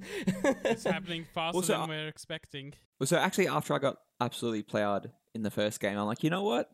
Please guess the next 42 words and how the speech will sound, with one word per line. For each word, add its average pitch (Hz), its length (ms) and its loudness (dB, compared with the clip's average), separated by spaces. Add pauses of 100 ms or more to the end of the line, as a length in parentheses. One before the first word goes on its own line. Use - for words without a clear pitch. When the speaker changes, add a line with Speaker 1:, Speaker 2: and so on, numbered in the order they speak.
Speaker 3:
Instead 139 220 -2
of 185 80 0
just 156 280 -4 (920)
picking 131 260 -2
the 117 80 -2
Germans 110 380 -2
and 110 100 -10
hoping 107 240 -2
for 104 100 -10
the 95 60 -10
best, 95 520 -4 (420)
how 135 140 2
about 110 280 2
I 107 100 0
go 101 400 0
watch 95 240 -4
a - 40 -12
couple 104 240 -6
of 98 60 -4
YouTube 139 340 -4
videos?" 165 340 -4
So 110 120 -2
I 110 40 2
went 123 160 -4
down 113 160 -2
that 90 160 -2
rabbit 90 220 -4
hole 87 300 -6 (300)
of, - 80 -14
like, 98 160 0
different 101 320 -4
build 92 240 -4
strategies 85 500 -6
and 85 100 -12
stuff, 82 240 -6
and 98 80 -2
I 104 40 -2
ended 107 120 -2
up 95 100 -2
picking 107 240 -6
the 95 60 -6
Mongolians. 90 840 -6